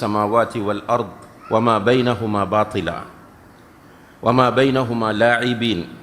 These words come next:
இந்த வானங்களையும் பூமியையும் அதற்கு இடையிலே இருப்பவற்றையும் நாம் விளையாட்டாக படைக்கவில்லை, வீணாக படைக்கவில்லை என்று அல்லாஹ் சொல்கிறான்.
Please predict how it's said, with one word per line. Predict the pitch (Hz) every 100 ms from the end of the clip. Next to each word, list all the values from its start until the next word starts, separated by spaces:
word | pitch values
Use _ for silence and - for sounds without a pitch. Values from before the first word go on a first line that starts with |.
| - - - - - - - - -
இந்த | 127 123 113 104 - - - - -
வானங்களையும் | 117 131 135 127 120 120 127 131 - - - - - - - -
பூமியையும் | 139 143 131 120 113 120 123 120 - - - - - - -
அதற்கு | 120 139 135 - 135 117 -
இடையிலே | 123 135 143 135 127
இருப்பவற்றையும் | 120 123 131 120 113 131 113 131 120 - -
நாம் | 117 120 113 98
விளையாட்டாக | 107 123 139 131 - 117 113
படைக்கவில்லை, | 104 107 110 113 104 101 107 127 117
வீணாக | 117 147 139 127
படைக்கவில்லை | 120 113 117 117 123 110 104
என்று | 104 101
அல்லாஹ் | 113 98
சொல்கிறான். | 95 90 85 - -